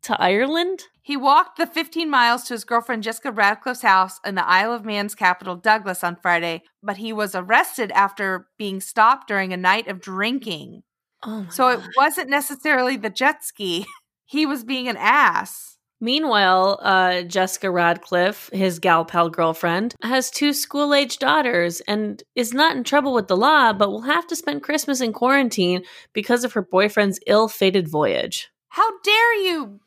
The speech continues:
Speaker 2: put those children at risk and ruin their holiday potentially?
Speaker 1: You fecked up Christmas.
Speaker 2: You fecked it all up. Speaking of fucked up,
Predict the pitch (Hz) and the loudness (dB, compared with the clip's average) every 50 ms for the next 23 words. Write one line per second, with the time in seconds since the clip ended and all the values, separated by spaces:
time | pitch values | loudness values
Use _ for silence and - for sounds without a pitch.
0 | _ - 311 - - 302 269 269 - - - 339 285 285 240 269 254 240 - 208 | _ -8 -8 -4 -2 -2 -2 -2 -2 -2 0 2 2 2 0 -2 -6 -6 -4 -2
1 | 226 226 220 220 - - 226 214 208 202 208 208 208 208 202 196 196 190 185 196 | -2 -2 -2 -2 -4 -8 -8 -6 -6 -4 -2 -2 0 0 0 0 -2 0 2 4
2 | 190 185 185 180 180 175 175 170 160 - 185 - 185 170 175 - - 170 156 156 | 4 4 4 4 2 0 -2 -4 -4 -6 -10 -10 -10 -10 -8 -8 -8 -8 -8 -8
3 | 147 139 - - _ _ _ _ _ - 214 247 294 320 320 302 277 - - - | -8 -10 -14 -14 _ _ _ _ _ -6 0 2 4 4 4 4 2 -2 -6 -16
4 | - - - 294 311 294 302 - - - - 269 277 277 277 - - - - 294 | -12 -6 -4 -4 -4 -4 -6 -10 -8 -2 0 0 0 0 -2 -6 -12 -8 -4 -2
5 | 311 269 - - 233 185 170 170 - - - - - - _ _ _ - 302 311 | -2 -2 -2 -4 -4 -4 -4 -4 -4 -6 -6 -8 -10 -12 _ _ _ -8 -4 -4
6 | 320 320 - - - - - _ _ - 330 349 339 339 320 311 302 311 302 285 | -4 -4 -4 -4 -4 -4 -4 _ _ -6 -2 2 2 4 4 4 4 4 4 2
7 | 220 - - _ _ - - - 240 247 247 - 320 294 262 220 196 175 190 180 | 2 2 -2 _ _ -20 -20 -14 -14 -14 -14 -12 -10 -8 -6 -4 -6 -6 -8 -12
8 | _ _ _ _ _ _ _ - 220 214 240 247 _ - 214 214 247 269 233 185 | _ _ _ _ _ _ _ -4 -2 -2 -2 -2 _ -4 0 2 4 4 4 2
9 | 160 - _ | 0 -2 _